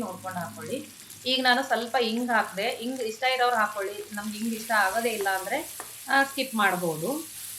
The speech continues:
ನೋಡ್ರಿ, ಈರುಳ್ಳಿ ಈಗ ಚೆನ್ನಾಗಿ ಫ್ರೈ ಆಗಿದೆ. ಈಗ ನಾನು ಎರಡು ಬ್ಯಾಡಗೆ ಮೆಣಸಿನಕಾಯಿ ತಗೊಂಡಿದ್ದೀನಿ, ಅದನ್ನ ಹಾಕ್ತಾ ಇದ್ದೀನಿ. ಮತ್ತೆ ಶುಂಠಿ ಬೆಳ್ಳುಳ್ಳಿ ಪೇಸ್ಟ್ ಒಂದ್ ಅರ್ಧ ಟೇಬಲ್ ಸ್ಪೂನ್ ಅಷ್ಟು ಸಾಕು, ಜಾಸ್ತಿ ಏನ್ ಬೇಡ. ಇದು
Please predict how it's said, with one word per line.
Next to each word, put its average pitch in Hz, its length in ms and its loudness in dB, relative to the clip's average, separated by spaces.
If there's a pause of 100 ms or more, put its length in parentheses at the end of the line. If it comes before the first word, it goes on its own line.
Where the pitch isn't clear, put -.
(1160)
ನೋಡ್ರಿ, 233 220 2 (220)
ಈರುಳ್ಳಿ 247 340 8
ಈಗ 247 100 2 (200)
ಚೆನ್ನಾಗಿ 220 340 2 (100)
ಫ್ರೈ 220 140 6 (180)
ಆಗಿದೆ. 180 320 0 (260)
ಈಗ 220 60 -8 (100)
ನಾನು 214 160 0 (720)
ಎರಡು 269 180 8 (100)
ಬ್ಯಾಡಗೆ 240 280 10
ಮೆಣಸಿನಕಾಯಿ 247 440 -2
ತಗೊಂಡಿದ್ದೀನಿ, 208 440 -2 (200)
ಅದನ್ನ 226 220 -2 (100)
ಹಾಕ್ತಾ 202 380 0
ಇದ್ದೀನಿ. 165 260 -8 (240)
ಮತ್ತೆ 254 240 -2
ಶುಂಠಿ 247 220 -4 (100)
ಬೆಳ್ಳುಳ್ಳಿ 226 380 0
ಪೇಸ್ಟ್ 185 260 -4 (140)
ಒಂದ್ 226 180 2
ಅರ್ಧ 208 140 4 (120)
ಟೇಬಲ್ 277 240 4
ಸ್ಪೂನ್ 247 220 -2
ಅಷ್ಟು 240 220 -14
ಸಾಕು, 196 260 2 (100)
ಜಾಸ್ತಿ 190 360 0
ಏನ್ 202 160 -10
ಬೇಡ. 151 160 -2 (1120)
ಇದು 294 120 2